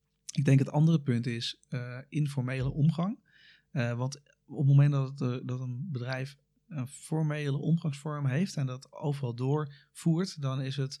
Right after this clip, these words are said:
soms ook lastiger om je enthousiasme te laten zien, hè? Dat, dat past daar dan niet helemaal. Ligt ook aan de sector waar je in zit. Dus in mijn optiek is het, eh, informele omgang is echt een belangrijk punt daarbinnen. En, eh, punt drie is zelf het goede voorbeeld geven.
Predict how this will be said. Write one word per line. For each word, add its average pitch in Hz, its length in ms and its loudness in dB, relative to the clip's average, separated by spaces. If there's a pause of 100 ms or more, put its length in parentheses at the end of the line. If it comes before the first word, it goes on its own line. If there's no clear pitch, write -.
(280)
soms 139 280 0
ook 127 140 -2
lastiger 135 500 -4
om 123 140 -6
je 139 80 -2
enthousiasme 123 720 0
te - 120 -18
laten 113 260 -4
zien, 120 200 -4
hè? 170 140 0
Dat, 139 160 -2
dat - 200 -8
past 165 200 -4
daar 113 160 -4
dan - 140 -4
niet 120 140 -6
helemaal. - 540 -6 (200)
Ligt - 200 -4
ook 120 140 -2
aan 117 60 -2
de 113 60 -4
sector 147 320 -2
waar 139 120 -2
je 135 80 -4
in 139 100 2
zit. 160 180 -4
Dus - 540 -6
in 135 160 4
mijn 151 180 6
optiek 175 260 2
is 151 160 2
het, 143 320 -2
eh, 131 320 -4
informele 143 380 0
omgang 165 380 2
is 143 120 -2
echt 147 160 -4
een 135 100 2
belangrijk 143 460 -2
punt 143 220 2
daarbinnen. 139 540 0 (460)
En, 135 360 2
eh, 127 300 -4 (120)
punt 131 200 2
drie 160 280 4
is 143 200 -4 (160)
zelf 135 360 2
het 139 100 -2
goede 127 200 0
voorbeeld 139 420 -2
geven. - 460 -10